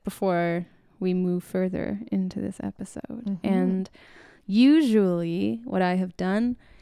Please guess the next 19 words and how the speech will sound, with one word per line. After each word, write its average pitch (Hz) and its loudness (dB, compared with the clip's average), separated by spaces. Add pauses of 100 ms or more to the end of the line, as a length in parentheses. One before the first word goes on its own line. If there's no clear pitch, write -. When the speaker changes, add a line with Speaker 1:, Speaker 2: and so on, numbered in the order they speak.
(240)
Speaker 1:
is 180 2
I 175 -2
have 165 -6
just, - -6 (120)
you 196 -2
know, 208 2 (760)
opened 190 0
myself 175 -4
up 330 2
and 196 2
have 170 -6
just - -8
chosen 165 -2
a 160 -4
card 156 -4
at 151 -4
random 151 -6 (100)
that - -6
felt - -8